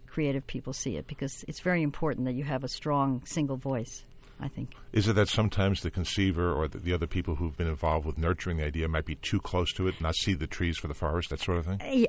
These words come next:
Speaker 1: absolutely. I
Speaker 2: Uh-huh.
Speaker 1: mean, Ken's love for Altar Boys was enormous, and he was deeply, deeply committed to it, and he needed to step back and take a look at it and stop being the conceiver and be a producer, and he did that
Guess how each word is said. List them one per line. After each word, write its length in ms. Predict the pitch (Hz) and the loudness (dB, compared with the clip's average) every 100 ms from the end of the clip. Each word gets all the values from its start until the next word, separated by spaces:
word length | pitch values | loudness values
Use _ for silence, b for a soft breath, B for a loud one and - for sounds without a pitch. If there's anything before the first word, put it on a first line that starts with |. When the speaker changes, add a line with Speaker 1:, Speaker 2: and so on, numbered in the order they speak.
| 226 | 6
Speaker 1:
absolutely. 640 | 233 - 175 147 104 131 131 | 6 4 0 0 0 0 4
I 40 | |
Speaker 2:
Uh-huh. 40 | 190 | 4
Speaker 1:
mean, 180 | 208 | 4
Ken's 360 | 196 262 240 226 | 4 4 6 6
love 180 | 196 185 | 4 4
for 280 | 180 156 - | 2 0 4
Altar 260 | 160 160 | 4 4
Boys 360 | 143 143 135 - | 2 2 2 -2
was 300 | 143 143 - - | -4 -4 -4 0
enormous, 640 | 160 151 147 135 127 - | 4 6 6 4 2 0
and 120 | 143 | 0
he 120 | 151 156 | 0 0
was 220 | 156 - - | -2 -4 -2
deeply, 600 | 214 208 - 156 143 135 - | 0 2 2 2 2 -2 -4
deeply 300 | - 190 - 147 | -2 0 0 0
committed 380 | 147 147 139 | 2 0 0
to 180 | - 131 | -2 -2
it, 120 | 131 - | 0 0
and 320 | 160 156 160 B B B | 0 2 0 B B B
he 120 | - 240 | 8 10
needed 260 | 247 208 - | 12 10 2
to 80 | |
step 320 | 190 - 175 - | 0 4 4 6
back 440 | 160 151 147 - - | 6 6 4 -4 -2
and 340 | 151 147 147 | 2 2 2
take 220 | - 156 | 0 0
a 40 | 156 | 2
look 180 | 156 147 | 2 2
at 100 | 139 | 0
it 80 | 131 | 0
and 80 | 156 | 0
stop 240 | 160 156 | 0 0
being 200 | 156 147 | 2 4
the 80 | 135 | 2
conceiver 580 | 147 151 156 151 143 127 | 0 -2 0 0 2 0
and 100 | 131 | 2
be 100 | 139 | 0
a 40 | 135 | 0
producer, 520 | 143 135 143 - 139 | -2 -2 -2 -2 0
and 140 | 160 | 2
he 100 | 285 | 0
did 200 | 285 254 | 0 2
that 200 | 175 123 | 2 0